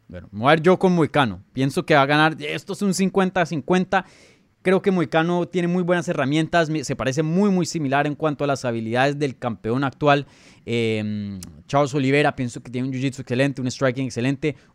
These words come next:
Obviamente, Rafael dos Anjos tiene toda la experiencia del mundo, pero me parece Moicano un peleador más peligroso y creo que este es su tiempo. Creo que de a, a finales de este año vamos a estar hablando de Moicano,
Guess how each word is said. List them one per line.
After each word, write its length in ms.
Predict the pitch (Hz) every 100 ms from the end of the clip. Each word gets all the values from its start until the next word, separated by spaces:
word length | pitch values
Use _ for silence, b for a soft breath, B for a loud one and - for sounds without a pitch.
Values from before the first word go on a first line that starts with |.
| -
Obviamente, 880 | 196 196 185 175 170 - 165 160 139
Rafael 340 | 123 156 151
dos 120 | 143
Anjos 200 | 147 143
tiene 200 | 147 143
toda 280 | 139 190 190
la 80 | 175
experiencia 460 | - 139 143 143 147
del 80 |
mundo, 360 | 143 160 156 156 b b b -
pero 360 | 156 151 147
me 140 | 147 147
parece 600 | 135 165 160 180 180 -
Moicano 460 | 165 147 127 156 160
un 100 | 156
peleador 320 | 160 139 131
más 200 | 143 135
peligroso 460 | 147 131 131 139 127
y 40 |
creo 180 | 123 131
que 160 | 127 -
este 260 | 139 -
es 60 | 147
su 120 | 147
tiempo. 360 | 131 139 - 135
Creo 220 | - 151
que 220 | 160 127 b b b b
de 200 | 143 170
a, 160 | - - 165
a 100 | 165
finales 380 | - 165 208 240
de 80 | 196
este 160 | - 208
año 200 | 220 202
vamos 280 | 165 175
a 20 | 156
estar 180 | 151
hablando 320 | 143 151 151 156
de 60 |
Moicano, 640 | 151 120 135 131 139 139